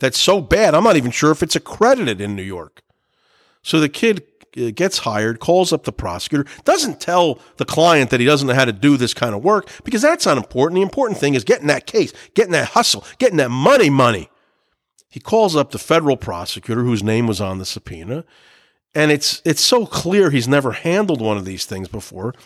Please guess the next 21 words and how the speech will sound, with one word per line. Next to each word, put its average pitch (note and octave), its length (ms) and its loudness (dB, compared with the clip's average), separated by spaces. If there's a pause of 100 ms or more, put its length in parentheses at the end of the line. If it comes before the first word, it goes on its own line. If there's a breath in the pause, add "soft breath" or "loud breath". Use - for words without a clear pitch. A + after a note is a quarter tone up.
(200 loud breath)
He B3 120 -2
tried C3 380 -2
to C3+ 60 -2
be C3+ 140 -2
helpful. A2+ 540 -6 (180 soft breath)
That's - 220 -2
the F4 60 2
normal B3 360 4
thing A#3+ 220 2
you A#3 100 2
want A#3 200 2
to A3 60 -8
do. B3+ 220 0
And A#2 100 -2 (300 soft breath)
when - 80 -16
somebody G#3+ 380 0
has D3 320 0
you C3 60 2
by C3 240 0
the G#2+ 120 -4
nuts, D3 560 0